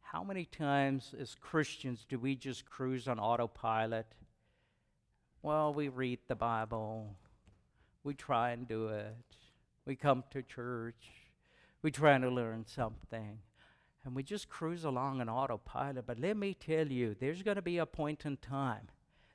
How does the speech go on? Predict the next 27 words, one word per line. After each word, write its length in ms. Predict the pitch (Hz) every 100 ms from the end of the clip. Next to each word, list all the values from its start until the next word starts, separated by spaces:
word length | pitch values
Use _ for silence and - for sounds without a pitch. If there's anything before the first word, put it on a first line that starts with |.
| -
that 180 | 170 139
you 60 |
will 200 | 123 135
have 300 | 107 147 -
to 100 | -
disengage 760 | 113 127 - 131 113 113 113 -
the 120 | 120
autopilot. 840 | 110 107 107 - 110 107 110 - - - _ _ _ _ _ _ _ _ -
Let 160 | 143 156
me 80 |
tell 260 | 156 143 143
you, 100 | 139
God 340 | 123 127 160
takes 340 | - 151 139 -
us 220 | 120 -
through 280 | - 151 156
t-, 40 | - -
trials 460 | - 135 165 220 113 -
because 300 | 139 151 123
he 120 | 135
loves 360 | 143 226 302 -
us. 380 | - - - - _ - - -
And 160 | 139
we 140 | 156 160
have 400 | 160 160 - -
to 180 | 143
then 420 | 131 147 143 143